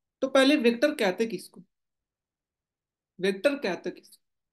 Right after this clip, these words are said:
तो वेक्टर किसे कहेंगे? जिसका मैग्नीट्यूड भी होगा और जिसका डायरेक्शन भी होगा। तो वैसे क्वांटिटी को क्या कहते हैं? वेक्टर कहते हैं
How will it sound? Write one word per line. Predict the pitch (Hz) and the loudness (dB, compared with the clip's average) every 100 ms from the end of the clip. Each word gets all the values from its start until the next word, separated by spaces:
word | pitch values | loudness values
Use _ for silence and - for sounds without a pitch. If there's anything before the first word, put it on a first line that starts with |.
| _ _ _ - | _ _ _ -2
तो | 240 | 2
वेक्टर | 233 233 254 | 4 4 0
किसे | 254 247 254 | 0 -2 0
कहेंगे? | 254 247 247 | 0 -2 -2
जिसका | 240 233 240 | -4 -2 0
मैग्नीट्यूड | 214 202 226 - 254 254 | 2 2 2 0 -2 -4
भी | 247 254 | -2 2
होगा | 247 247 | 4 4
और | 240 214 | 2 0
जिसका | 220 - 220 | -4 -2 2
डायरेक्शन | 202 202 202 254 | 2 2 0 -2
भी | 247 247 | -2 0
होगा। | 240 247 240 185 - | 0 0 -2 -6 -8
तो | 202 | 0
वैसे | 208 208 240 | 0 0 -2
क्वांटिटी | 226 214 226 240 | -2 -2 -4 -4
को | 240 | -4
क्या | 240 247 | 0 0
कहते | 214 190 202 | 0 -4 -6
हैं? | 202 - | -10 -4
वेक्टर | 254 254 233 | -4 -2 -4
कहते | 233 202 202 196 | 0 -2 -2 -8
हैं | 196 | -10